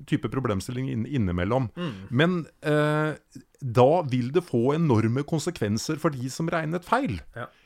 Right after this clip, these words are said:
Speaker 1: I dette tilfellet her sånn, så får det null konsekvenser for noen.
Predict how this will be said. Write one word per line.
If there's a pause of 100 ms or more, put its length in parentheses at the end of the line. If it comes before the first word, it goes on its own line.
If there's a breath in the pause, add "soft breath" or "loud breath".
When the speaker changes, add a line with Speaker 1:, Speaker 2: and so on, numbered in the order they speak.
(200 soft breath)
Speaker 1:
I
dette
tilfellet
her
sånn,
så
får
det
null
konsekvenser
for
noen.